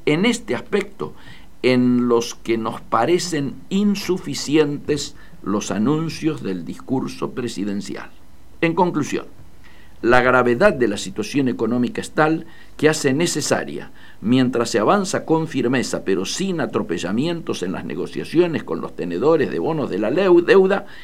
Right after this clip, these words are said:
en línea con las observaciones dejadas por la reciente emisión del Fondo Monetario, reiterar la convocatoria a un amplio acuerdo político, económico y social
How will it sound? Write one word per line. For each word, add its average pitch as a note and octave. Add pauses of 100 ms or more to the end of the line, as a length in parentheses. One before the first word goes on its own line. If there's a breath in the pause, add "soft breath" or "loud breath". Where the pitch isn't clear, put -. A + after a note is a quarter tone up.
(260 loud breath)
en A2
línea F3+
con G2
las F#2+
observaciones G2
dejadas G2+ (400 loud breath)
por F#2+
la G2
reciente G#2
emisión A2
del A2+
Fondo A#2
Monetario, F3 (300)
reiterar F#3
la G#2
convocatoria D#3+ (400 loud breath)
a C3+
un C#3+
amplio G3+
acuerdo A#2+
político, C3
económico B2
y D#3+
social A#2+